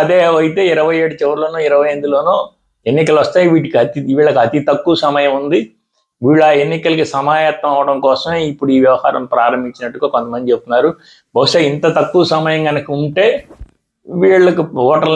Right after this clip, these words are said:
నుంచి తీవ్రమైన వ్యతిరేకత ఎదురయ్యే అవకాశం ఉంది. కనీసం కొంత సమయం ఉన్నా వీళ్ళు కొన్ని పనులు చేసి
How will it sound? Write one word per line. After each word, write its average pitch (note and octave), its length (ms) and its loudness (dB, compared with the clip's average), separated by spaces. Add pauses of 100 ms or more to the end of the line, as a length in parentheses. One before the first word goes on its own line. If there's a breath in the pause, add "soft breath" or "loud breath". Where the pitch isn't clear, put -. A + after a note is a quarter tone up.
నుంచి D#3 240 -4
తీవ్రమైన D3+ 540 2
వ్యతిరేకత C#3+ 500 0
ఎదురయ్యే A#2+ 320 2
అవకాశం A2+ 400 0
ఉంది. F2+ 180 -18
కనీసం C#3 340 -2
కొంత C3 160 0 (140)
సమయం C#3 320 0
ఉన్నా D3+ 120 0 (100)
వీళ్ళు C#3+ 260 4
కొన్ని B2+ 260 -4
పనులు C3+ 300 0
చేసి C#3+ 200 0